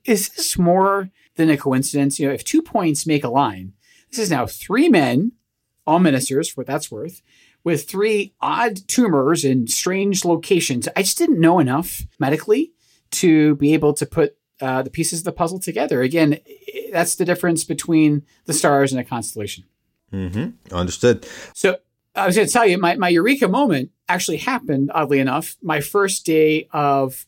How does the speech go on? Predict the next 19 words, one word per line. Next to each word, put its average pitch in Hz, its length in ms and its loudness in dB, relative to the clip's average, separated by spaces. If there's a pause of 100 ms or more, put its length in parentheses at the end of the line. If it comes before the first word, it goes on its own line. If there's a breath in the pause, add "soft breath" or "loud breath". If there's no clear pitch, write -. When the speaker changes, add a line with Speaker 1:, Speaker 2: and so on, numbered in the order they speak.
Speaker 1:
oncology 175 720 -2 (340)
fellowship. - 460 -4 (560 soft breath)
So, - 220 0 (300)
Speaker 2:
Mm-hmm. 180 160 -2
Speaker 1:
you 180 120 0
know, 139 320 -2
I, 147 180 0
I'd 151 120 -4
been 185 160 0
through 214 120 -2
medical 180 340 -2
school. 170 600 0 (180)
I 127 80 -6
had 113 100 -4
done 175 200 0
residency. 160 680 0
Now 156 220 2
I'm 131 100 -2
finally 165 840 0